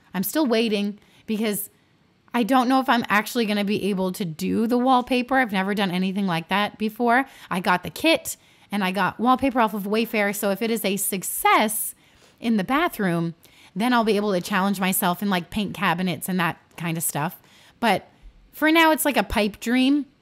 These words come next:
redoing the laundry room. But, you know, I, I feel like, I don't know. I feel like I can do it. I see other people do it. But then if I start a project like that, I'm like,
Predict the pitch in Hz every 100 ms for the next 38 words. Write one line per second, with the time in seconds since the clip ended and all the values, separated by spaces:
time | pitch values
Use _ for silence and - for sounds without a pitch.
0 | _ _ _ _ _ - 202 202 226 220
1 | 220 220 180 151 180 208 220 240 302 359
2 | _ - - _ _ 180 220 202 - -
3 | - _ _ _ _ _ _ _ _ _
4 | _ 233 277 190 170 156 208 220 208 233
5 | 233 302 311 247 214 - - _ _ _
6 | _ _ _ _ _ _ _ _ _ -
7 | 262 202 156 - 226 - 320 359 302 269
8 | 226 196 208 202 190 - - 233 - 269
9 | 233 - 202 180 165 185 170 160 - -
10 | _ _ _ _ _ _ 233 269 285 -
11 | 220 226 214 - 214 202 202 196 196 208
12 | 196 208 208 214 196 190